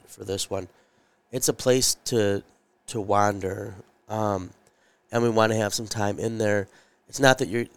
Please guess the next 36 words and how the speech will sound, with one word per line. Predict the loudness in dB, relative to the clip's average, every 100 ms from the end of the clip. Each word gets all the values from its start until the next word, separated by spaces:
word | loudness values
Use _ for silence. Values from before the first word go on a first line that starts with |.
| -12
it's | 0
not | 2 6
that | 4
every | 4
building | 2 2 2 0
is | -2
a | 0
go | 0 0
inside | 0 -2 -2 -6
building, | 0 0 0 -6 -8 _ _ _ _ _ _ _ _ -20 _ -2
um, | 0
but | 0 2
there | 4
are |
a | 2
couple | 0 -8
churches | -6 -6 -2 -4 -2
that | -2
are |
worth | -2 -4 -4 -8
maybe | -8 -6
just | -10 -8
going | -6 -4 -6
in | -8
and | -10
checking | -8 -6 -4
out. | -4 -6 -10 _ _ _ _ _ _ _ _ 4
But, | 6
uh, | 6 4 0 -8
it's | -6 -2 2
definitely | 2 2 -2 -6 -2 -2 -2 -4 -10 _ _ _ _ _ -4
that | 2 4 4 0 _ _
just | 2 2 2 -2 _ _ _ _ _
walking, | 4 4 4 0 -4 -4 -10 _ _ _ _ _ _ _ _ _ _ _
taking | -10 -10 -6 -6 -2
in | -2 -2 -6